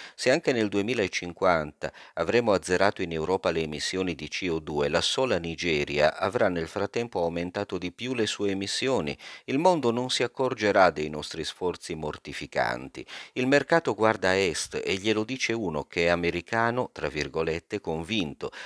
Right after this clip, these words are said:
Sa cosa mi diceva un collega cinese al mit quando ero in America?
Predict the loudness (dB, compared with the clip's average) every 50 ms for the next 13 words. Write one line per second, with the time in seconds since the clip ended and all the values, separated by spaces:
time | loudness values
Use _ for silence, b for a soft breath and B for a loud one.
0 | B B B B 4 4 4 4 4 0 0 0 0 0 0 -2 -4 -4 0 2
1 | 2 2 2 0 -2 -2 -6 -4 -2 0 0 2 2 0 0 -2 -4 -2 0 0
2 | 0 -2 -2 -4 -4 -2 -2 -4 -4 -4 -6 -12 -10 -10 -10 -8 -2 0 0 2
3 | 2 0 -2 -2 0 2 2 2 2 2 0 -4 -4 -4 -4